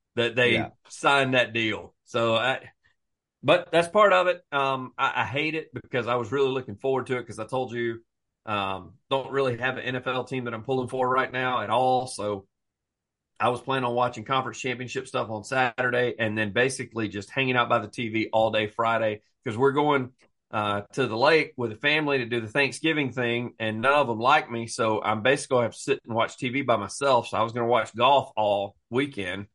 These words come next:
Speaker 1: uh, on top of football. And now I'll still watch some of it, but I'm not near as excited as I was twenty-four hours ago.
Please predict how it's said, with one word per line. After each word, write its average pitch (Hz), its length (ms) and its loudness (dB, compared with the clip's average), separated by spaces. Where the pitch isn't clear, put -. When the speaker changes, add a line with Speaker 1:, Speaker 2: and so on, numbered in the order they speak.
Speaker 1:
uh, 101 320 0
on 107 180 -2
top 117 300 2
of 104 80 -12
football. 104 560 0
And 104 220 -2
now 123 500 4
I'll 170 120 6
still 202 260 4
watch 151 340 6
some 190 200 0
of 202 160 4
it, - 180 -6
but 151 140 4
I'm 160 180 6
not 147 200 2
near 170 260 2
as 135 120 -4
excited 131 580 -2
as 107 160 -8
I 104 100 -2
was 107 600 2
twenty-four 107 420 0
hours 90 320 -4
ago. 76 240 -14